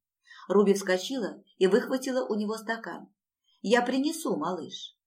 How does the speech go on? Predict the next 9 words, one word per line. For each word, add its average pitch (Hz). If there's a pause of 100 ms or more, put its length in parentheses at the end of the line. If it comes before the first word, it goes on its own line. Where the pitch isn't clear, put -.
(140)
Она 190
сжала 185
плечо 170
Джона 190
и 185
скрылась 214
в -
направлении 165
кафетерия. 156